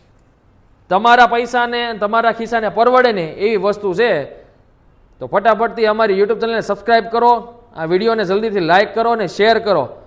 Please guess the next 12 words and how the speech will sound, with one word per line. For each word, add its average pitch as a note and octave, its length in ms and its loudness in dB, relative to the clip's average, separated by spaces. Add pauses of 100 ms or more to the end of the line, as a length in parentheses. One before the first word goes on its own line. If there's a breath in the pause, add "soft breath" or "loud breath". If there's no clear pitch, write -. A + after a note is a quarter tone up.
(1800)
અને E3 160 -6
આવું A3 220 4
નવું A3 200 2
કલેક્શન A3+ 420 0
છે A#3+ 120 -4
ને C4 100 -4
અમે A#3 180 -4
રોજે G3 280 0
રોજ G3 240 2
લાવી A#3 300 4
છે F#3+ 100 0
એવી. F3 200 0